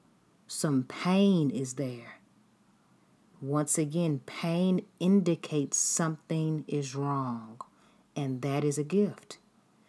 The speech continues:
The gift of pain is an opportunity for us to examine what is wrong, whether it's in our body, whether it's in our heart, our mind, or our soul.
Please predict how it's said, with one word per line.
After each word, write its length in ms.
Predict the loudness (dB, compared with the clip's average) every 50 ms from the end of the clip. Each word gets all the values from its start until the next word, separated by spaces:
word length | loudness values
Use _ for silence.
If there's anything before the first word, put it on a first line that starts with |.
| _ _ _ _ _ _ _ _ _ _ _ -2
The 140 | 0 0 0
gift 460 | 0 0 2 2 2 2 0 -2 -6
of 160 | -6 -6 _
pain 680 | -12 -6 -4 -2 0 0 0 0 0 -2 -4 -6 -10 -14 _ _ _ _ _ _ _ -8
is 180 | -6 -4 -2
an 120 | -2 -2 -2
opportunity 960 | -2 -2 -2 -2 -2 -4 -6 -6 -6 -4 0 2 4 4 2 0 -2 -2 -4
for 240 | -4 -4 -6 -8 -6
us 160 | -6 -6 -6
to 180 | -6 -6 -6 -4
examine 840 | -4 -4 -4 -4 -2 -2 0 0 0 0 0 0 2 0 0 -2 -4 _ _ _ _ -8
what 600 | -8 -6 -2 0 2 2 2 2 0 -4 -8 -10 _ _ _ _ -6
is 220 | -4 -4 -4 -4
wrong, 600 | -4 -2 -2 0 0 0 -2 -2 -4 -8 -14 -18 -20 -20 _ _ _ _ -20 _ _ _
whether 240 | -4 -2 0 0 -2
it's 140 | -2 -2 -4
in 80 | -4 -4
our 200 | -6 -8 -10 -12
body, 600 | -12 -10 -8 -6 -4 -2 -2 0 0 -2 -2 -4 _ _ _ _ _ _ _ _ _ _ _ _ _ _ -8
whether 380 | -4 -2 0 0 0 0 0
it's 200 | -2 -4 -4 -4
in 80 | -4 -4
our 180 | -4 -4 -6 -6
heart, 600 | -6 -4 -4 -2 -2 -4 -4 -8 -10 -12 -14 -14 -16 _ _ _ _ _ _ _ _ _ _ _ _ _ _ -10
our 160 | -8 -8 -6
mind, 800 | -6 -4 -4 -2 0 0 2 2 2 0 0 -2 -2 -4 -6 -8 -8 -4
or 240 | -2 0 0 0 0
our 120 | 0 0
soul. 500 | 0 0 0 0 -2 -4 -6 -10 -12 -16